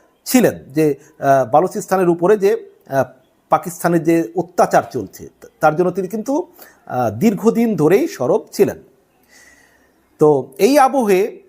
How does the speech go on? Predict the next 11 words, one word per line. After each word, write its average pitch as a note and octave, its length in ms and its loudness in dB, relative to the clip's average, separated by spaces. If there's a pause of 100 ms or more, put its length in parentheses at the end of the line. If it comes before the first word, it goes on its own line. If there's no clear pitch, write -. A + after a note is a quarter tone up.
(280)
পাকিস্তানে C4 920 0 (360)
ভারত G#3+ 440 2
অভিযান G#3+ 420 2
চালাতেই G3 560 0 (300)
বালোচিস্তানের F3+ 760 0
জন্য F#3+ 300 2
স্বাধীনতা F#3 600 0
ঘোষণার E3+ 600 0 (680)
দাবি D#3 520 0 (200)
মীর D3+ 520 0
ইয়ারের। F2 480 -6